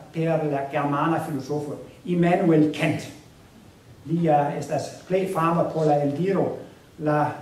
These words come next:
Das Ding an sich und das Ding für mich. La afero en si mem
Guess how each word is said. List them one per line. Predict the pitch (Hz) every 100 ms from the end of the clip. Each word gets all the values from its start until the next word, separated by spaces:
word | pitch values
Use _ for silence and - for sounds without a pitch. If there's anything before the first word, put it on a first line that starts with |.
| - -
Das | 160 156 -
Ding | - 220 262 - -
an | 156 156
sich | - 262 285 - - 165
und | 175
das | 175 160 - -
Ding | 185 208 -
für | 180
mich. | 170 151 151 - - - - -
La | 175 170
afero | 156 190 208 262 226 -
en | 170 160
si | - 160
mem | 143 185 262 - -